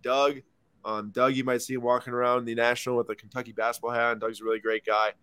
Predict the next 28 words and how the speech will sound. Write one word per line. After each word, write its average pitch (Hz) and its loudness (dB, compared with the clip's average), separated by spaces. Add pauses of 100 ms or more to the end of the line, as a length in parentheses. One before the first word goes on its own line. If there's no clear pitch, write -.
(360)
And, 113 4
uh, 104 4
he 127 0
donated 120 4
this 110 -4
Billy 123 0
Gilmore 113 0
Gold 110 -2
Refractor 120 0
Auto 110 2
I 104 2
fifty 110 -10
P - -6
S 110 -4
A 107 -2
ten 104 -4 (280)
to 185 6
Cam 170 4
Kessom. 135 6 (200)
So - -2
we 139 6
will 156 8
be 143 6
remitting 127 4
the 117 -6
seller 123 4
net 117 2
here 113 0